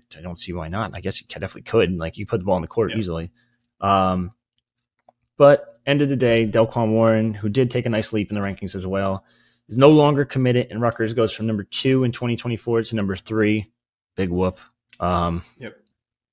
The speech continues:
Speaker 1: there's, they still have two very good pieces committed, and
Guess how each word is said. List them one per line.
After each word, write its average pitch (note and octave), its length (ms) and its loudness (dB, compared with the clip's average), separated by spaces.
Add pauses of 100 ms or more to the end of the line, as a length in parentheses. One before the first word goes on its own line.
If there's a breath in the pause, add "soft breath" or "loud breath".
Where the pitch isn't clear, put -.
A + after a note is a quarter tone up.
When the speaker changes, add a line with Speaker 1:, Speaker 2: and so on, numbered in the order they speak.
(100)
Speaker 1:
there's, - 260 -6
they G#2 200 -4
still B2 220 -2
have B2 240 -2
two A#2+ 240 -2
very A2 220 0
good A2 200 -2
pieces - 360 -8
committed, B2+ 420 -2
and G#2+ 340 -4